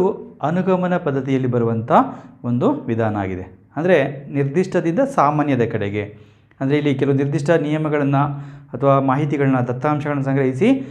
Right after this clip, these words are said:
ಅದರ ಆಧಾರದಲ್ಲಿ ಸಾಮಾನ್ಯ ನಿಯಮಗಳನ್ನು ರೂಪಿಸಲಾಗುತ್ತೆ.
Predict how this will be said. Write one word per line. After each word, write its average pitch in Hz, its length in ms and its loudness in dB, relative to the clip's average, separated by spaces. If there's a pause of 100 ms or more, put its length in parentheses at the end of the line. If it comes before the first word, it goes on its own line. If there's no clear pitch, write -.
(360)
ಅದರ 190 260 4
ಆಧಾರದಲ್ಲಿ 156 520 2
ಸಾಮಾನ್ಯ 151 460 -2
ನಿಯಮಗಳನ್ನು 127 640 2 (420)
ರೂಪಿಸಲಾಗುತ್ತೆ. 98 920 -6